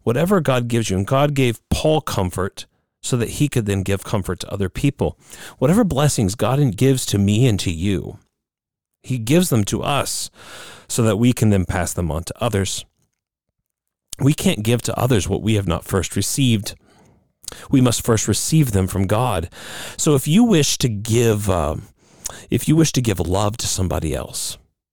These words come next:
well, you first have to receive love from God. If you wish to encourage somebody else, well, you must first be encouraged by God. If you wish to comfort and strengthen somebody else,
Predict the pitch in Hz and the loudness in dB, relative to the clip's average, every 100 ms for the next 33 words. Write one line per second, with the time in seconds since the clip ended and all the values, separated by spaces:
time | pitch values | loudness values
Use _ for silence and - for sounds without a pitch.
0 | _ _ 107 107 - 110 - 90 - 82 | _ _ -4 -2 0 -2 -2 -4 -4 -4
1 | - 135 135 82 80 - 98 90 95 95 | -2 0 0 0 -2 -2 -4 -2 -4 -4
2 | 87 - _ _ _ _ _ _ - - | -8 -14 _ _ _ _ _ _ -20 -20
3 | - 98 104 127 139 123 110 - 117 104 | -4 -2 2 4 4 4 0 0 2 2
4 | 101 117 - 123 147 160 104 - - - | 2 0 2 2 4 4 2 -2 -6 -2
5 | 101 90 82 80 - 80 65 - - - | 0 0 0 -2 -4 -6 -6 -10 -10 -14
6 | _ _ _ _ _ 87 95 117 120 101 | _ _ _ _ _ -2 2 4 4 0
7 | - 101 - 90 90 87 - 107 101 82 | -2 -2 -2 -2 -2 -4 -2 0 0 -4
8 | - 58 60 - 57 - _ _ _ _ | -8 -10 -8 -10 -10 -16 _ _ _ _
9 | _ _ _ - - - 104 135 160 160 | _ _ _ -14 -14 -6 0 4 4 4
10 | 147 _ - 160 165 - 85 - 92 98 | 0 _ -2 2 2 2 -2 -4 -4 -4
11 | - - 135 170 - 90 82 - 92 76 | -4 0 4 4 2 -4 -4 -2 -2 -2
12 | 76 69 - - - | -6 -6 -8 -10 -14